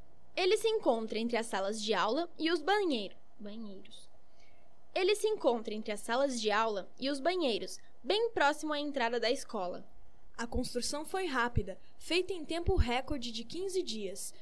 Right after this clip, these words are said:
Speaker 2: e contou com doação de material de diversos colaboradores.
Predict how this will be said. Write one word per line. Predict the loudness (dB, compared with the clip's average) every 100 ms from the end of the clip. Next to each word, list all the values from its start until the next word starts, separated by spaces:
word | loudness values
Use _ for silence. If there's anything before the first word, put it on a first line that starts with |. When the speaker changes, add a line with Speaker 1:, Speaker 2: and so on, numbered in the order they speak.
| -6
Speaker 2:
e | -4
contou | -2 -2 0 0
com | 0 -2
doação | 0 0 0 -4
de | -4
material | -4 -2 -2 0 2 0 -2 -6
de | -8
diversos | -8 -2 0 0 0 -4
colaboradores. | -4 -4 -2 -2 -2 -4 -4 -6 -8 -8